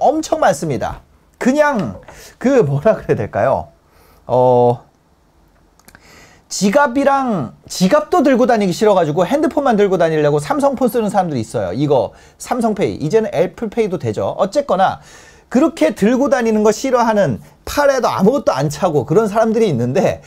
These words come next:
그런 분들이 하는 말이 이거예요. "나는 책을 못 읽겠어. 책 읽을 시간이 없어." 아니, 그런 상태에서 책을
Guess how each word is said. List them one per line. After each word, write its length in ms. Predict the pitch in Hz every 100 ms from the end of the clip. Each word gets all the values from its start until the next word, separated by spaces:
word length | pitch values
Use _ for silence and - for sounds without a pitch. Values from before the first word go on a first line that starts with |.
| - - -
그런 360 | 254 330 339
분들이 920 | 311 269 214 233 233 233 180 - 294
하는 320 | 285 302 302 254
말이 240 | 156 165
이거예요. 240 | 104 95 87
"나는 240 | 247 277
책을 380 | - 320 339 302
못 260 | 143 135
읽겠어. 300 | 202 190 -
책 200 | - 302
읽을 240 | 285 202 233
시간이 300 | - 277 269
없어." 280 | - 165 - - - - -
아니, 280 | 269 339 262
그런 440 | - 262 330 349
상태에서 440 | 277 262 226 208 180
책을 260 | - 339